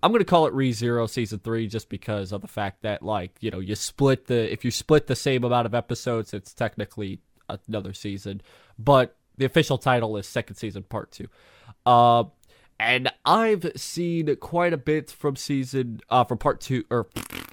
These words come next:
part one. I'll say it eventually. <laughs> I've seen a little bit from part one, but not, I, I think, I don't know what it is, but I think a lot of people who have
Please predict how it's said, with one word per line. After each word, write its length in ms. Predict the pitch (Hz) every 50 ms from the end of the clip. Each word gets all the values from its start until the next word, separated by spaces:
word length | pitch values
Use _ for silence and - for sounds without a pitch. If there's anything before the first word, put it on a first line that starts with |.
| - - - _ _ _ _
part 240 | - 170 185 160 -
one. 380 | 104 127 147 147 143 143 139 - -
I'll 220 | - 110 120 135
say 480 | - - - - - - - 143 143 143
it 60 | 139
eventually. 640 | 131 120 135 131 - - 139 120 - 139 127 113 - - - - -
<laughs> 220 | - - 170 -
I've 140 | 165 190 190
seen 240 | - - 247 233 214
a 40 |
little 260 | 196 190 190 185 175 160
bit 160 | 165 147 -
from 100 | 151 127
part 280 | - 143 147 135 -
one, 340 | - 120 123 123 123 123 120 - _ _ _ _ _ _ _
but 400 | - 143 139 135 135 131 127 -
not, 360 | 131 143 147 156 151 - - -
I, 240 | 110 123 135 139 - _ -
I 160 | 135 170 185
think, 580 | - - 214 226 233 220 185 165 - - - - _ _ _ _ _
I 80 | - 175
don't 120 | 226 277
know 80 | 294 294
what 320 | 240 165 123 123 143 151
it 160 | 151 139 - -
is, 380 | 120 127 127 131 135 131 -
but 180 | - - 143 139
I 60 | 143
think 180 | - - 214 -
a 60 | 160
lot 240 | 139 127 120 123 135
of 100 | - -
people 380 | - 156 151 - 160 156 135
who 140 | 117 139 123
have 180 | 117 101 -